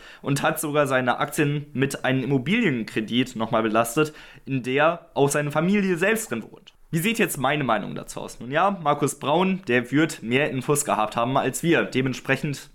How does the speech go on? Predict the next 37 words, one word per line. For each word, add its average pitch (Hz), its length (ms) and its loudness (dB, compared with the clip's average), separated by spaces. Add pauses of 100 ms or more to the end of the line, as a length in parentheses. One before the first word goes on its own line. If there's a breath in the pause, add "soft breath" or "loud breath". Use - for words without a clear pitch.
würde 117 220 2
ich 113 40 -2
schon 160 220 2
sagen, 131 280 2
dass 117 180 -2
er 131 180 2
zumindest 135 560 -4
eine 120 240 -2
Teilschuld 127 960 -2
hat. - 260 -20
Weil 156 360 2
als 135 260 -4
C 139 100 0
E 135 60 2
O 160 400 4
muss 143 260 2
man 165 320 0
nun 127 100 -2
mal 117 120 4
die 110 80 2
Verantwortung 120 560 -2
dafür 151 200 0
tragen 156 280 0
und 117 160 -4
muss 123 360 -2
auch 147 220 2
wissen, 147 400 -2 (260 loud breath)
wie 120 160 -2
es 123 140 0
mit 117 160 0
den 135 140 0
Finanzen 147 440 0
aussieht 107 320 -2
und 107 120 -8
mit 110 160 -6
den 123 140 0
Bilanzen. 131 500 0